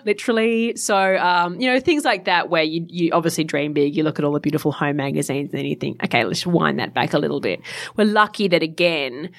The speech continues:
this house has beautiful bones. There's beautiful original, um, timber floors,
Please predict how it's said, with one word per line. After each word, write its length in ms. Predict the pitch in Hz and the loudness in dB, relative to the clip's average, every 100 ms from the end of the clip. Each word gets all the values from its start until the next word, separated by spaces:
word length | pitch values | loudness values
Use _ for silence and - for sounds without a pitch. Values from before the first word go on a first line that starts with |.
| - - _ _ | -20 -20 _ _
this 200 | - 185 | -2 0
house 480 | - 175 156 - - | 0 2 2 2 -2
has 240 | - 147 160 | -4 -4 -4
beautiful 420 | - 165 156 165 | -4 -4 -2 -4
bones. 540 | 160 151 151 151 151 | 0 2 0 -4 -6
There's 160 | 165 170 | -4 -4
beautiful 600 | - 175 160 - 160 156 | 2 2 2 0 2 2
original, 680 | 165 160 156 165 156 156 151 | 2 0 0 -2 0 0 0
um, 240 | - 156 156 | 0 0 0
timber 580 | 170 196 170 156 143 143 | -2 -2 0 0 0 -4
floors, 960 | - - 196 185 185 180 175 170 - | -6 -2 2 2 2 2 0 -2 -4